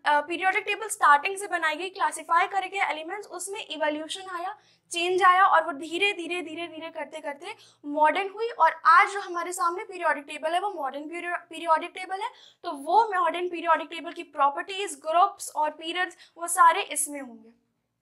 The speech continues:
Third and the very important, gradation in elements। ग्रेडेशन जो होती, ग्रेडेशन प्रॉपर्टीज होती हैं जो, अ, एलिमेंट्स की,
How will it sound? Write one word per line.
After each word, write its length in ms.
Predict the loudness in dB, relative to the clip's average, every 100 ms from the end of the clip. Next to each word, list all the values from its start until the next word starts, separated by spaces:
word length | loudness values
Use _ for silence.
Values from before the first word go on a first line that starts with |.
| _ _
Third 340 | 4 8 8
and 280 | 6 -2 -2
the 120 | 0
very 220 | 2 0 0
important, 420 | 0 0 0 -6 -16 -20 -20 _ _ -6
gradation 840 | 0 2 2 -2 -4 -8 -10 -8
in 280 | -8 2 2
elements। 360 | 2 -4 -8 -12 -12 _ _ -6
ग्रेडेशन 600 | 0 2 2 0 -2 -2
जो 120 | 0
होती, 240 | 0 -2 -6
ग्रेडेशन 480 | -6 -4 -4 -6
प्रॉपर्टीज 560 | 4 4 4 0 -4 -4
होती 320 | -6 -10 -10
हैं 140 | -10 -6
जो, 100 | -4
अ, 360 | -4 -2 -2
एलिमेंट्स 480 | -2 -2 -4 -8 -8
की, 260 | -12 -14